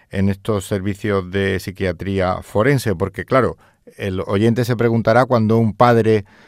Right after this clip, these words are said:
eh, mata a, a los hijos o los quema o los viola, eh, esto lo hace porque siempre se dice, "Es que está loco, está mal de la cabeza", pero como está diciendo Julio Guija, en estos momentos,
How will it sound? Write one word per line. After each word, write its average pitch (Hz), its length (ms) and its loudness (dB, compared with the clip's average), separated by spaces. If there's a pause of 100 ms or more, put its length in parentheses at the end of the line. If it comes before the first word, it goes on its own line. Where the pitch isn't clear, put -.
(160)
eh, 104 340 -2
mata 113 500 4
a, 101 560 2
a 104 140 -4
los 98 180 -2
hijos 131 280 0
o 131 300 2
los 107 160 -2
quema 123 520 0 (320)
o 113 100 -2
los 113 140 2
viola, 127 500 4 (420)
eh, 113 360 -2
esto 120 680 2
lo 113 220 2
hace 120 240 0
porque 107 440 -4
siempre 104 280 -4
se 113 80 -6
dice, 101 320 -4
"Es 98 100 -8
que 135 100 -4
está 131 220 0
loco, 92 420 2
está 92 280 -2
mal 131 200 2
de 117 120 2
la 113 100 2
cabeza", 127 400 0
pero 95 380 -2
como 98 220 -2
está 107 300 -4
diciendo 113 400 -4
Julio 113 280 -2
Guija, 120 260 -2
en 127 80 0
estos 113 220 -4
momentos, 117 500 0